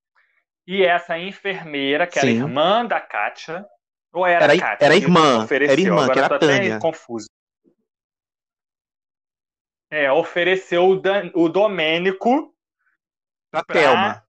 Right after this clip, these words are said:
Speaker 1: pra Thelma.
Speaker 2: E a Thelma viu o bebê, o menino, a
Speaker 1: E
Speaker 2: Thelma
Speaker 1: cobra
Speaker 2: viu
Speaker 1: dela?
Speaker 2: Oi?
Speaker 1: Cobra dela?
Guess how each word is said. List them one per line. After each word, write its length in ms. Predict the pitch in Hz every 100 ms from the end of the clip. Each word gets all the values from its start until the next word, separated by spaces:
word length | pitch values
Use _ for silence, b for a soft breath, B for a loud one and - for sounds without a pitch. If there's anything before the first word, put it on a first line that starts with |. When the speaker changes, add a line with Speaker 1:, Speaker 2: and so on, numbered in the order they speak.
| _
Speaker 1:
pra 1120 | 151 165 160 160 165 165 165 165 160 156 147 -
Thelma. 300 | 160 113 101
Speaker 2:
E 40 |
a 60 | 139
Thelma 280 | 143 175 180
viu 280 | 156 185 247
o 120 | 226
bebê, 400 | 196 208 175 170
o 80 | 165
menino, 600 | 175 180 160 175 208 285 - -
a 80 |
Speaker 1:
E 20 | 147
Speaker 2:
Thelma 280 | 160 170
Speaker 1:
cobra 440 | 170 233 214 165 135
Speaker 2:
viu 80 | 135
Speaker 1:
dela? 360 | 208 170 110 - _ _ _ _
Speaker 2:
Oi? 180 | 196 -
Speaker 1:
Cobra 160 | 151 135
dela? 360 | 143 196 202